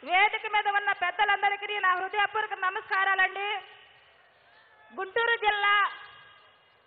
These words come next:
దుగ్గిరాల మండలం రేవేంద్రపాడు గ్రామం మాది.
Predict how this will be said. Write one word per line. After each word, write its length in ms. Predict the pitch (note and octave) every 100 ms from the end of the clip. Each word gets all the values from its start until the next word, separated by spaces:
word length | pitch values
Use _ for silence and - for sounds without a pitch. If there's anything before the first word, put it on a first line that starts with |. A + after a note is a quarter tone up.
| _ G#3+
దుగ్గిరాల 440 | C4+ A4 A4 A4 G#4
మండలం 340 | G#4 G#4 G#4+ G#4
రేవేంద్రపాడు 760 | G4 G#4 A4 G#4+ G#4+ G#4 G#4+
గ్రామం 420 | G4 G4 G4 G4+
మాది. 480 | G4 G4 F#4+ G#4